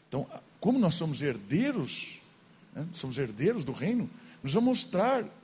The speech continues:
essa herança na prática. Mostrar essa herança na nossa vida. E eu quero encerrar com a frase do N T Wright. Olha só. "Por isso,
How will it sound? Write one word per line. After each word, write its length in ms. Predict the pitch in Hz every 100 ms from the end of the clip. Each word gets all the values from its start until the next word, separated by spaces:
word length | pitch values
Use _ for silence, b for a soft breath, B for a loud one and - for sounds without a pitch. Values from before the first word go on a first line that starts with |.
| - -
essa 260 | 202 240
herança 380 | 247 220 269 277
na 100 | 294
prática. 560 | - 185 202 - - - - - - b b b
Mostrar 500 | 156 202 170 175 226
essa 240 | 240 220 208
herança 320 | 170 220 214
na 120 | 185
nossa 280 | 180 214 247
vida. 440 | 160 147 220 147 - - - B B B -
E 40 |
eu 80 | 156
quero 160 | 196
encerrar 320 | 208 185 156 170
com 120 | 185
a 40 |
frase 360 | 170 156 170 175
do 160 | 165
N 100 | 170
T 120 | 170 180
Wright. 520 | 160 120 113 - - - - - - - - - - b b b
Olha 200 | - 151
só. 280 | 127 107 87 - - - b b b b -
"Por 240 | 160 165 160
isso, 580 | 269 - - - -